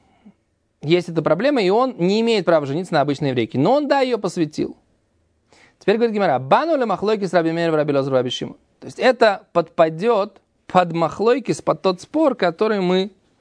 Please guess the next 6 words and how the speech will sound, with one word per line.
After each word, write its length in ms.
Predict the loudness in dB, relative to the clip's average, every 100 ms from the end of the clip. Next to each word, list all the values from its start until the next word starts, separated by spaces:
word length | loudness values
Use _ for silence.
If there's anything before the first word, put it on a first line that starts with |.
| _ _ _ _ _ _ _
который 340 | 0 2 2
мы, 400 | 0 0 0 -2 -4
э, 380 | 0 0 0
обсуждаем 640 | -2 -2 -2 2 2 0 -2
в 20 |
Мишне. 380 | -6 -6 -10